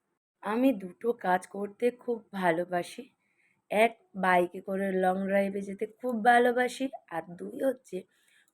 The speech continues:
কোনো কষ্ট দুঃখ যখন হয় তখন নদীর সামনে গিয়ে নিজের কথা শেয়ার করি, but অন্য কাউকে না। আজকে সেইটাই আমি তোমাদের সাথে শেয়ার করব যে নদীটা বা কেমন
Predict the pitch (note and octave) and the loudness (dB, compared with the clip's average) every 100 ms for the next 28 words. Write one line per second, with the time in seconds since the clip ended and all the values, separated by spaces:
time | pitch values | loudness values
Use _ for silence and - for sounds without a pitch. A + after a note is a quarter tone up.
0 | - G#3 A3+ A3 G3+ F#3+ - A3+ A3 B3 | -6 0 0 4 4 4 0 -8 -6 -6
1 | - C#4+ C4 C4 B3 G3 F#3 F#3 G3 - | -6 2 4 4 0 -2 -6 -8 -14 -10
2 | G3+ G3+ F#3+ G#3+ - F#3 F3 F#3+ G3+ G3+ | -8 -6 -6 -8 -10 -8 -6 -4 -6 -6
3 | F3 - _ _ _ G3 G#3 G3 G3+ G3+ | -8 -10 _ _ _ -2 -2 0 -2 -2
4 | G3 G#3 G3 G3 F3+ E3+ - D#3 D3+ D#3+ | -6 -8 -10 -6 -4 -4 -6 -16 -12 -6
5 | E3+ - - F#3 G#3 A3 G#3+ E3+ D3+ D3 | -6 -6 -6 -2 0 0 2 4 4 0
6 | - C#3+ - _ _ _ _ _ _ - | -10 -12 -16 _ _ _ _ _ _ -4
7 | F3+ - - C4 - G#3+ G#3 G3+ A#3+ C4 | -4 -4 -4 -4 -2 -2 -2 0 2 4
8 | B3+ B3+ G#3+ G3 G3 G3 G3 G#3+ - F#3+ | 4 0 -6 -8 -8 -10 -10 -10 -6 0
9 | F3+ F#3 F#3+ F#3 F3+ F3+ F3 F3 F3 F3 | 0 0 -8 -8 -4 -6 -4 -4 -4 -6
10 | F3+ F3 G3+ G3+ A3 G#3+ _ _ _ _ | -8 -10 -12 -8 -8 -8 _ _ _ _
11 | _ A3 G3 G3 - _ _ _ _ - | _ -4 2 2 0 _ _ _ _ 6
12 | G3 G#3 A#3 | 8 8 4